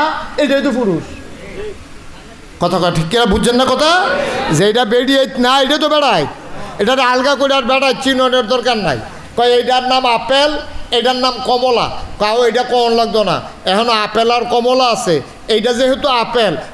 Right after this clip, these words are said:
পরেরটা যে কমল হইব, এর দূর আহল তো আমরা আছে, ঠিক নি রে? আছে দুইটা, একটা হইলো আপেল, একটা হইলো কমলা। তো একজন আইয়া যদি দইরা কয় এটার নাম হইলো আপেল,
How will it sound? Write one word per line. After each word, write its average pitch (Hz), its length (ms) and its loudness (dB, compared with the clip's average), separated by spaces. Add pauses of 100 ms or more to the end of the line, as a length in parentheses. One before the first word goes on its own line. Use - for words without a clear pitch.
পরেরটা 277 420 2
যে 269 200 0
কমল 285 340 2
হইব, 269 380 2 (160)
এর 262 240 0
দূর 285 160 2
আহল 285 340 2
তো 285 60 2
আমরা 254 340 2
আছে, 156 280 -4 (1160)
ঠিক 254 140 4
নি 302 80 4
রে? 359 280 4 (1400)
আছে 226 460 0
দুইটা, 233 340 0
একটা 196 300 0
হইলো 247 140 2
আপেল, 262 320 0
একটা 240 220 0
হইলো 247 140 2
কমলা। 233 460 0 (320)
তো 233 60 0
একজন 233 300 0
আইয়া 240 220 2
যদি 247 240 0
দইরা 214 360 2
কয় 240 140 2
এটার 226 180 2
নাম 233 200 0
হইলো 240 160 2
আপেল, 202 380 0